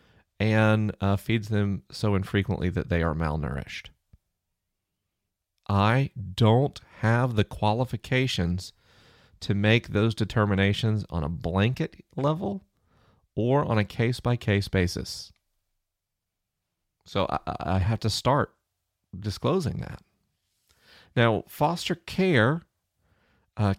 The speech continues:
came out of noble pursuits. The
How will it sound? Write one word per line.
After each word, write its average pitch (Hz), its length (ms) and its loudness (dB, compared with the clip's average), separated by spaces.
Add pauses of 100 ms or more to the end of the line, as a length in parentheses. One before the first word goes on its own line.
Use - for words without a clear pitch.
came 160 360 0
out 160 240 2
of 131 340 0 (640)
noble 165 1200 2 (560)
pursuits. - 760 -4 (1160)
The 117 580 2